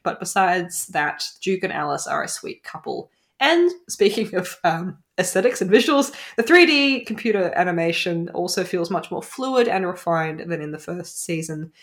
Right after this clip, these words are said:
So, uh, "The show is what I wish ruby was," uh, says Chiaki. And it once again ends with a cliffhanger, begging for a season three,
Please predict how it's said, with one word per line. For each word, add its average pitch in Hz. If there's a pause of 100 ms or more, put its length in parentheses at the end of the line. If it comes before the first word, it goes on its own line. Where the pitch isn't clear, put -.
(200)
So, 156 (720)
uh, 175
"The 165
show 254
is 233
what 208
I 196
wish 196
ruby 170
was," 160 (160)
uh, 165
says 190
Chiaki. 175 (220)
And 294
it 294
once 294
again 254
ends 214
with 196
a 190
cliffhanger, 185
begging 196
for 190
a 175
season 170
three, 175